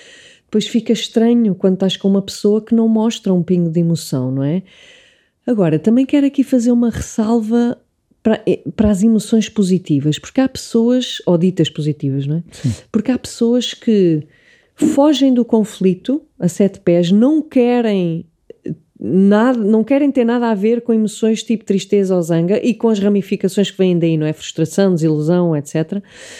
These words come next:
Speaker 1: Não querem ter nada a ver com isso e só querem viver a parte boa da vida. Tipo, as relações é para a gente se divertir,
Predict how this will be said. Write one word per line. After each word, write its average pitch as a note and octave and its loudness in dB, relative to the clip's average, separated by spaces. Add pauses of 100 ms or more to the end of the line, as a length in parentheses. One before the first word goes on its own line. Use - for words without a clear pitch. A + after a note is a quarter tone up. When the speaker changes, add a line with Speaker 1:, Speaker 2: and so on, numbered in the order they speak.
(220)
Speaker 1:
Não A#3 2
querem D4 2
ter C4 2
nada A#3+ 2
a A#3 2
ver A3 0
com G#3 0
isso G#3+ -2
e A#3 2
só B3 0
querem B3 0
viver G#3+ 0
a G#3+ -2
parte G#3 -6
boa G3 2
da F3 2
vida. C#3 -4 (100)
Tipo, F#3 0
as F3 0
relações A3 0
é A#3+ 2
para A3+ -2
a G3+ 0
gente G3+ 0
se - -10
divertir, A3+ 0